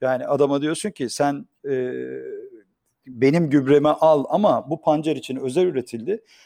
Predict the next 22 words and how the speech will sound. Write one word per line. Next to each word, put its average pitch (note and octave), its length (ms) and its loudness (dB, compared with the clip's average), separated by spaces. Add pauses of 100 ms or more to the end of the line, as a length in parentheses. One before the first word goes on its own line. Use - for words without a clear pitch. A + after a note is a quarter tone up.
(160)
Bu E3+ 200 0
pancarın D#3+ 420 2
şeker E3 360 0
oranını, C3+ 680 -4
Brix E3 280 0
oranını C#3+ 340 2
daha F3 160 6
yükseltecek. D3+ 640 -4
Böylece D3 320 -2
şeker D#3+ 320 -4
fabrikası C3 400 -2
sana G#3 200 6
daha G#3+ 140 8
fazla D3+ 300 4
para C3 180 0
verecek." B2 300 -10 (420)
Yani D3+ 280 2 (200)
bunları D3 380 -2
ikna G3 520 -4
etmek, - 580 -6 (240)
göstermek, D#3+ 920 2 (480)
e, G#2+ 40 -10